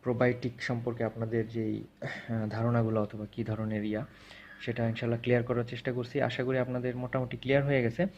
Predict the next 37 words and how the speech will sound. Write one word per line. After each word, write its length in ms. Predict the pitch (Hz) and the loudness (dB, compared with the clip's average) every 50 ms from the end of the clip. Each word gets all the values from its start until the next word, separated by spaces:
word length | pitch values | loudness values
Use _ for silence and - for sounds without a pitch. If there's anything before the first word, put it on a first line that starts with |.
| - - - - - - 127 | -12 -20 -20 -20 -4 2 2
বাকি 200 | 135 139 156 156 | 6 8 8 8
আপনাদের 300 | 151 156 156 147 156 147 | 8 8 6 4 2 0
যদি 180 | 151 151 160 | 0 0 0
কোনো 200 | 160 - 156 156 | 2 2 2 2
কোশ্চেন 340 | 147 - 143 - - 160 156 | 2 2 0 2 2 2 2
থাকে, 260 | 156 156 151 - 156 | 2 0 0 2 2
ইনবক্সে 360 | 147 135 127 131 123 - - | 2 2 0 -2 -2 -2 -2
আমার 140 | 135 135 131 | 0 0 0
নাম্বার 320 | 123 123 127 127 139 135 135 | 0 0 2 2 2 4 6
দেওয়া 160 | 147 143 135 | 4 4 4
থাকে, 280 | - 131 - 135 160 190 - - - - - - - - - | 2 -2 -4 -4 -4 -4 -6 -12 -20 -20 -20 -20 -12 -10 -8
ওটাতে 300 | 110 - 117 123 123 120 - | -6 -4 -2 -2 -2 -2 -2
ইমো 220 | 127 131 131 131 131 | -2 -2 -2 0 0
এবং 240 | 127 127 127 120 | 0 0 0 -2
WhatsApp 300 | 123 120 - - 120 117 | -2 -4 -4 -6 -6 -4
আছে, 160 | 117 117 - 117 | -6 -6 -4 -6
আপনারা 280 | 110 - 113 110 110 | -4 -4 -2 -2 -2
আমাকে 220 | 110 110 110 117 110 | -2 -4 -4 -4 -4
ভয়েস 240 | 107 110 113 113 | -2 -2 -2 0
মেসেজ 240 | 123 120 120 117 - | -2 -4 -4 -6 -8
করতে 280 | - - 127 - - 131 | -8 -8 -8 -6 -6 -4
পারেন, 240 | - 131 139 147 151 - - - - - - | -2 -2 -2 -2 -4 -6 -10 -20 -20 -14 -4
কমেন্ট 280 | - 117 120 131 135 131 | 0 2 2 2 4 2
করতে 260 | - 139 - - 143 | 2 0 0 0 0
পারেন, 180 | 139 139 143 139 | 0 2 0 0
কোনো 200 | 135 - 123 127 | -2 -4 -6 -4
সমস্যা 380 | - 135 127 127 120 - 131 | -4 -4 -4 -4 -4 -6 -4
নাই। 100 | 135 143 | -2 -2
আমাদের 240 | 135 127 127 120 127 - - | -2 0 -2 -2 -4 -2 2
Facebook 320 | 139 139 135 135 139 147 - - - | 2 2 2 2 0 -2 -2 0 4
পেজ 220 | - 151 139 - | 6 6 8 6
আছে, 280 | 117 113 - - 151 185 196 - - - - - - - | 4 0 0 0 -2 -2 -2 -6 -12 -20 -20 -16 -10 -2
যেখানে 480 | 113 127 120 123 135 131 131 131 131 127 - - - - - - - - - - - | -2 0 0 0 0 0 0 0 0 -2 -6 -12 -20 -20 -20 -20 -20 -20 -20 -12 -8
আপনারা 680 | 120 110 110 117 120 117 120 120 117 117 117 113 113 113 110 | -6 -2 0 2 2 4 4 6 6 6 6 6 4 2 0
চব্বিশ 320 | - 131 120 123 127 120 117 | -2 -2 -2 0 -2 -2 -2
ঘন্টা 300 | 127 123 117 127 123 | -2 -2 0 0 0
আর 40 | 120 | 0